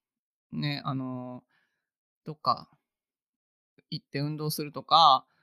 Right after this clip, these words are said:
あとなんかもう愚痴が始まったら、うん、じゃあちょっと、あの、美味しいコーヒーでも入れてあげようか、みたいな、とか、あとは、じゃあちょっと、あの、近所散歩しよっか、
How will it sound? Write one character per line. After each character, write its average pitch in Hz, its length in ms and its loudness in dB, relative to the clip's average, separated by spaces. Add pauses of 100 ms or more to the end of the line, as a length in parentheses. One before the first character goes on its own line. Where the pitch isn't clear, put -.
(240)
あ 208 60 -18
と 190 100 -8
な 202 100 0
ん - 20 -6
か 190 120 0
も 160 160 0
う 143 60 -10
愚 160 100 -8
痴 214 140 -2
が 254 100 -2
始 226 220 -6
ま 226 100 0
っ 226 100 -8
た 214 120 -4
ら、 190 320 6
う 170 240 -8
ん、 147 40 -12
じ 190 100 -4
ゃ 190 60 4
あ 175 40 -4
ち - 100 -8
ょ 208 40 -12
っ - 100 -18
と、 139 240 -4 (460)
あ 151 120 -10
の、 127 420 -10 (640)
美 - 80 -8
味 185 40 -4
し - 200 2
い 185 40 -6
コ 185 140 -2
ー - 20 2
ヒ 226 100 2
ー 190 40 -2
で 175 80 0
も 139 100 -6
入 147 100 -4
れ 160 80 0
て 175 80 -2
あ 170 60 2
げ 175 120 0
よ 190 120 0
う 165 40 -10
か、 113 200 -4
み - 100 -12
た - 120 -6
い 127 60 -8
な、 - 240 -14 (160)
と 160 120 -14
か、 170 300 6
あ 180 180 -4
と 147 100 -8
は、 147 300 -2 (420)
じ - 80 -10
ゃ - 20 -6
あ - 20 -8
ち - 80 -4
ょ 190 40 -2
っ 185 40 -6
と、 139 400 -6
あ 135 80 -10
の、 131 380 -16
近 175 240 -2
所 131 280 -6 (360)
散 170 220 -8
歩 208 100 -10
し 190 120 2
よ 196 160 -6
っ - 40 -20
か、 - 260 -4